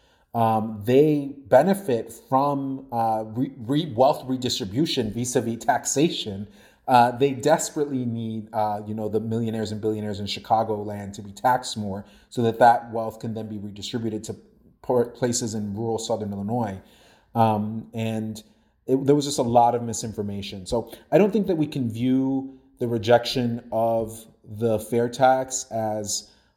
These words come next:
um, a rejection of progressive policies or progressive taxation. As I said, and as I think we've noted,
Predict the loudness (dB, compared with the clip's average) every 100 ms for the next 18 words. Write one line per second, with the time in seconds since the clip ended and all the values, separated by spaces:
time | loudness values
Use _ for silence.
0 | -8 -2 0 -2 -4 -8 -10 -4 -4 -2
1 | 2 2 2 -2 -2 -2 -4 -6 -2 -2
2 | -2 -4 -6 -10 -20 _ -6 0 2 0
3 | -6 2 4 4 0 -2 -2 -2 -6 -6
4 | -6 -6 -6 -6 -2 -2 0 -2 -2 -8
5 | -14 -20 2 4 4 2 4 4 4 0
6 | -8 -10 -8 -8 -2 -2 -2 -2 0 2
7 | 0 -4